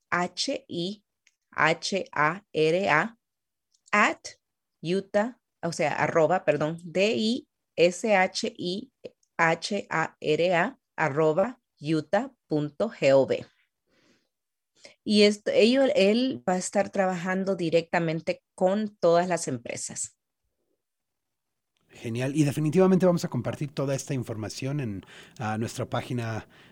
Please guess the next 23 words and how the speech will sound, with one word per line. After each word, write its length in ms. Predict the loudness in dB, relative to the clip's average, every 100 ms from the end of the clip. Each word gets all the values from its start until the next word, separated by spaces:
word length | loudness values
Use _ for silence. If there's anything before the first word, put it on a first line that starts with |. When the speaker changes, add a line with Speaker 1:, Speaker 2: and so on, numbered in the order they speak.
| _
Speaker 2:
de, 440 | -8 -4 -4 -4 -6
en 180 | -6 -4
nuestra 240 | -4 -4
página 320 | -6 -4 -4 -2
web 340 | 0 0 -2
y 120 | -2 -4
estará 320 | -4 -6 -4
también 260 | -2 -2
en, 200 | -2 -4 -4
en 180 | -6 -4
todos 200 | -4 -2
los 400 | -4 -4 -6 -8 -18 -18 -6
medios 680 | 0 2 2 0 0 -4
de, 420 | -4 -4 -4 -6 -8
de 380 | -8 -6 -8 -8
media 260 | -4 -2 -2
social, 320 | -4 -4 -4
todas 160 | -6 -6
las 80 |
páginas 280 | -8 -8 -8
de 60 | -6
media 220 | -8 -8
social. 480 | -10 -12 -8 -8